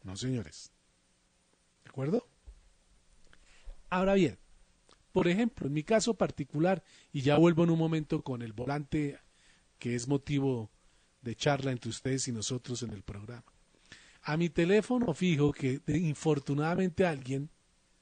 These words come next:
de pronto algún colaborador aquí en mi casa dio a alguien, invariablemente dos o tres veces al mes me están llamando. Contesto y,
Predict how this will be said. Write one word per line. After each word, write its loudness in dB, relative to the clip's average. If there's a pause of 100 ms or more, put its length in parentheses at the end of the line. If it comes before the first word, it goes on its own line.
(220)
de -20
pronto -10
algún -8
colaborador -8
aquí -10
en -8
mi -10
casa -8
dio -6 (380)
a -2
alguien, -6 (1900)
invariablemente 4 (140)
dos 4
o 2
tres 2
veces 2
al 2
mes 2
me 4
están 0
llamando. 0 (2000)
Contesto 2
y, 0